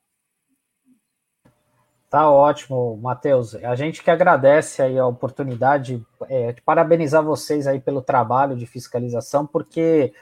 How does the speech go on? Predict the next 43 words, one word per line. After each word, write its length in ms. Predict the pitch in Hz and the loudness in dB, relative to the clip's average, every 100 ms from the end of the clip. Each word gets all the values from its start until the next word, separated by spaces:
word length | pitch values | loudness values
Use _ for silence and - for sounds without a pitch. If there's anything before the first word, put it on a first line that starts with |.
| - - _ - | -20 -20 _ -4
é 80 | 135 | 0
como 240 | 170 165 | 2 2
você 240 | 165 - | 0 0
falou, 420 | 170 190 160 139 127 | 0 2 4 6 4
né, 120 | 135 | 4
é 40 | |
uma 180 | 151 151 | 2 2
realidade 600 | 143 160 147 135 139 127 | 2 2 2 2 2 0
que 100 | - | -12
fica 260 | - 180 180 | -10 -8 -8
escondida 680 | 170 - 151 123 139 170 135 | -6 -4 -2 -2 -2 2 4
aí 180 | 139 | 2
de 120 | 147 123 | -2 -8
boa 340 | 120 165 160 | 0 4 4
parte 380 | - 135 127 127 | 2 -2 -2 -4
da 120 | 127 | -6
sociedade, 960 | 123 131 - 131 120 139 180 135 120 110 _ _ _ _ - | -4 -8 -4 -4 0 2 2 0 -6 -12 _ _ _ _ 0
e 100 | 185 | 2
a 80 | |
gente 200 | 180 202 | 2 0
sabe 380 | - - 170 170 | -6 0 0 0
que 140 | - 170 | -2 -2
ano 120 | 170 | -2
que 140 | 175 | -4
vem 200 | 143 156 | -2 0
é 40 | 151 | 0
ano 220 | 151 151 | -2 -2
eleitoral 600 | 147 151 170 143 156 180 | -4 0 0 4 4 2
e 60 | |
tudo 380 | 175 214 214 185 | -2 -6 -6 -4
isso 320 | 190 - 175 | -6 -6 -6
vem 200 | 147 160 | -4 -4
à 120 | 165 160 | -4 -6
tona, 520 | - 147 147 127 113 | -4 0 2 0 -4
né, 280 | 120 127 123 | -4 -4 0
mas 280 | 143 165 | 2 2
de 60 | 156 | 2
uma 180 | 175 175 | 2 0
forma 760 | - 160 165 170 160 131 113 - _ _ - | 2 2 2 2 2 2 0 -8 _ _ -4
até 260 | 147 - | 0 4
terrorista, 960 | 185 196 170 190 165 160 147 - - 110 | 2 2 0 2 2 2 -2 -4 -6 -6
né, 260 | 123 123 - _ _ _ | -4 -6 -8 _ _ _
pra 580 | - 262 254 196 135 | 2 2 4 2 2